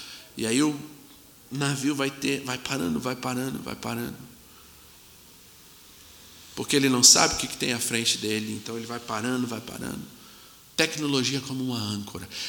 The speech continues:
As pessoas estão sem perspectiva de vida. As pessoas não sabem o que vai acontecer daqui pra frente.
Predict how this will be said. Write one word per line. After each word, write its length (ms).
As 260
pessoas 760
estão 340
sem 220
perspectiva 1080
de 100
vida. 560
As 140
pessoas 400
não 160
sabem 400
o 20
que 140
vai 180
acontecer 680
daqui 380
pra 180
frente. 920